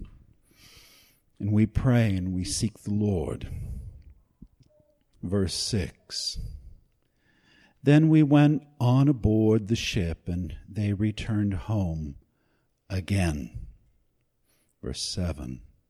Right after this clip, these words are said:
When we had finished the voyage from Tyre, we arrived to Ptolemais, and after greeting the brethren, we stayed with them for a day.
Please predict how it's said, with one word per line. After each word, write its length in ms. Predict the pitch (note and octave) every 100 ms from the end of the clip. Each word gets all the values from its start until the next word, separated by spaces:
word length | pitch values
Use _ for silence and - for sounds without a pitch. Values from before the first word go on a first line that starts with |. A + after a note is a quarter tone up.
| _ _ _ _ _ _ _ _ _ _ _ _ _ _
When 180 | - D3
we 120 | D#3
had 160 | D#3+ D#3
finished 640 | - - D#3 E3 D#3 -
the 60 | E3
voyage 540 | B2 B2+ B2+ B2 B2
from 320 | - - C3
Tyre, 560 | C3 - A2+ G2+ G2 G#2+
we 220 | G2+ A2
arrived 680 | G#2+ G2+ G#2 G#2 G#2+ G2+ - -
to 360 | A2+ G2+ G2 - _ _ _ - -
Ptolemais, 1400 | A2+ - - - C3+ B2+ A#2 F2 D2 C2+ C2 - - - _ _ - - _
and 140 | G#2 A2
after 280 | A2 -
greeting 460 | A2+ G2 A2 A#2 B2+
the 80 | C3+
brethren, 760 | B2 F#2+ G2+ E2+ D#2 D#2 D#2+ D2+ _ _ - _ _ -
we 160 | G2+
stayed 460 | - - G2+ G2+ G2+
with 280 | G2+ G2+ -
them 240 | F2 E2
for 240 | D2 E2+
a 60 | E2
day. 480 | D2 F2 D2 B1+